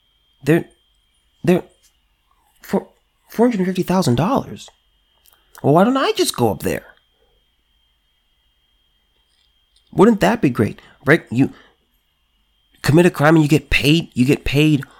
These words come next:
half a million dollars to do it? What a deal that is. This is a tweet from Ron DeSantis. "Paying illegal immigrants hundreds of millions of taxpayer dollars for, quote, damages," end quote,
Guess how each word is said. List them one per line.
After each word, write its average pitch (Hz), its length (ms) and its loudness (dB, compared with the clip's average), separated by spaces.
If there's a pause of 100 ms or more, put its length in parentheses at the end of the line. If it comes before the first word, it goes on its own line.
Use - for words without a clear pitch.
(280)
half 143 260 0
a - 20 2
million 147 220 4
dollars 147 220 0
to - 80 -2
do 113 200 2
it? 247 160 -6 (1400)
What 151 180 0
a 147 40 0
deal 131 320 0
that 143 300 -4
is. - 300 -16 (1800)
This 139 140 -2
is 147 80 -4
a 147 40 0
tweet 160 220 0
from 135 160 -6
Ron 135 240 -2
DeSantis. 147 600 -8 (400)
"Paying 165 300 2
illegal 151 400 -2
immigrants 117 540 -4
hundreds 147 260 -8
of 143 80 -8
millions 131 380 -4
of - 180 -12
taxpayer 135 400 -6
dollars 117 300 -8
for, - 160 -12
quote, 120 260 -6 (460)
damages," 131 500 0
end 104 220 -8
quote, 104 220 -10